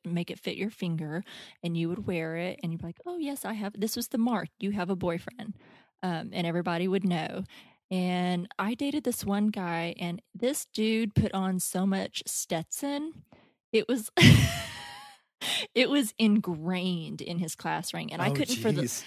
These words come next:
Speaker 1: I could
Speaker 2: <laughs>
Speaker 1: not for the life of me figure out, you know, and you, I washed my hands, people, but I took that ring off to wash my hands because I had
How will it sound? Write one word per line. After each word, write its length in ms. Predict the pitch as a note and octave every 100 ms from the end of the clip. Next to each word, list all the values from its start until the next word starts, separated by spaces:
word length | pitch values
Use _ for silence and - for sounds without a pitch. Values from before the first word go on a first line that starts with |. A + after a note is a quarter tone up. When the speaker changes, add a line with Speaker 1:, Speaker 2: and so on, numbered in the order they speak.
| -
Speaker 1:
I 100 | -
could 180 | A3 -
Speaker 2:
<laughs> 0 |
Speaker 1:
not 260 | A3+ A3 - _ -
for 140 | A3+
the 120 | G3
life 340 | F#3 E3 G3 G#3
of 60 |
me 120 | F3 E3+
figure 420 | - G3 F#3+ F3+
out, 480 | F3+ F3 E3 - - -
you 140 | G3
know, 100 | F#3+
and 200 | G#3 A3
you, 200 | G#3+ A#3 A3+ - -
I 100 | -
washed 320 | A#3 C#4 F4 -
my 140 | A3
hands, 320 | G3 G3 G3+
people, 280 | - E3+ F3
but 120 | F3+
I 80 | F3
took 240 | - D4
that 180 | - F#3
ring 240 | F3+ B3 D#4
off 180 | F#3+ -
to 100 | F#3+
wash 260 | E3+ -
my 140 | F3 D#3
hands 420 | G3 A3+ - E3
because 280 | F#3+ G3 F3+
I 40 |
had 300 | F3+ F3+ E3+